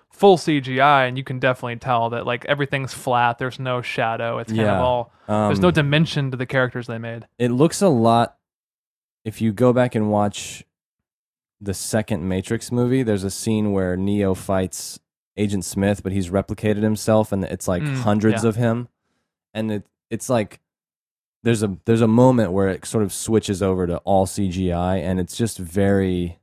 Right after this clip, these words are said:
Speaker 1: Mm-hmm.
Speaker 2: it looks a lot like this movie. They were, I think they were made around the same time, but,
Speaker 1: Yeah.
Speaker 2: um,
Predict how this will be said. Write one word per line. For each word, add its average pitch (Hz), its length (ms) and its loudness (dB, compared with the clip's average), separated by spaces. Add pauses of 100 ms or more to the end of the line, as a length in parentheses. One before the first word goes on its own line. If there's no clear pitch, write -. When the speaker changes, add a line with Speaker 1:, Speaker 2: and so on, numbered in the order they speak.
(100)
Speaker 1:
Mm-hmm. 143 300 -2
Speaker 2:
it 104 80 -2
looks 127 220 2
a 107 60 0
lot 98 260 0
like 90 180 -6
this 92 220 -6
movie. 85 220 -4
They 98 100 0
were, 117 160 2
I - 40 -8
think 151 140 -2
they 135 80 0
were 110 40 2
made 101 140 2
around 92 160 2
the 85 60 -6
same 85 240 -4
time, 80 400 -8
but, 95 140 2
Speaker 1:
Yeah. 90 140 2
Speaker 2:
um, 85 180 -6